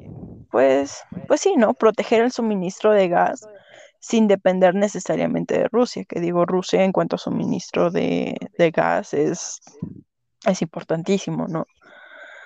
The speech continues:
Digo, no por nada que fue hace como cuatro años, no recuerdo el nombre de este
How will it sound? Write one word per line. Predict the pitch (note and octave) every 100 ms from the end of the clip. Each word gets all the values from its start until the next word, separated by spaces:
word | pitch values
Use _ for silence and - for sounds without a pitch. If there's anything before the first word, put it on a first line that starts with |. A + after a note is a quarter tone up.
| - _
Digo, | - F3+ F3+
no | F#3
por | F#3 F#3+ F3+
nada | F3+ F3 E3+ F#3 F3 F3 G3+ - - F#3 - - - - - _ _ -
que | - F3+
fue | - E3
hace | D#3+ -
como | - - - - F#3 - - G3
cuatro | - - - F3+
años, | F3 E3+ F#3 G#3+ D4 - - _ _ _ _ _ _ _ -
no | G3+
recuerdo | G3+ - F3
el | F#3
nombre | F3+ F3 F3+
de | E3+ E3 -
este | F3+ - F#3 F3 F3